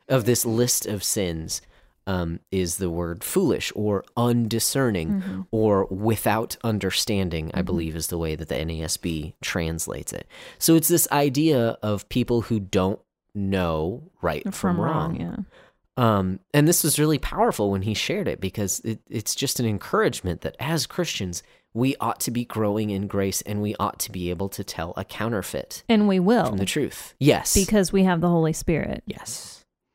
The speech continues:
Speaker 1: Yes. Um, so don't reject, uh,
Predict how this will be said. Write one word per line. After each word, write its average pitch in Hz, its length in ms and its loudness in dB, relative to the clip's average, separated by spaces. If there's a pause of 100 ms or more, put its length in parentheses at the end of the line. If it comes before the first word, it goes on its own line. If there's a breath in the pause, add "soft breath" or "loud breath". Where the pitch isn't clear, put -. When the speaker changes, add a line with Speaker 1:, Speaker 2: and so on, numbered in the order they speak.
Speaker 1:
Yes. - 440 -12 (600)
Um, 92 360 -2 (240)
so 98 560 2 (520)
don't 127 360 4
reject, 107 920 0 (560)
uh, 90 380 -2